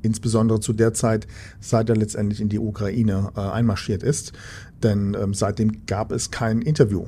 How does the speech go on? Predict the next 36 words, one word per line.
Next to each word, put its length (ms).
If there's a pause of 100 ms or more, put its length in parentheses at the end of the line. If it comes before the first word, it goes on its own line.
Also 180
die 200
westliche 520
Welt 400
hatte 180
kein 300
Interesse 340
daran, 420 (320)
mit 160
ihm 160
ein 100
Gespräch 380
zu 100
führen. 360 (540)
Und 280
ich 180
persönlich 380
bin 120
immer 160
der 80
Meinung, 420 (500)
wenn 200
es 100
irgendwo 360
einen 160
Konflikt 480
gibt, 340 (100)
dann 140
gibt 180
es 120
auch 100
immer 220
zwei 280
Seiten 500 (280)
der 80
Medaille. 480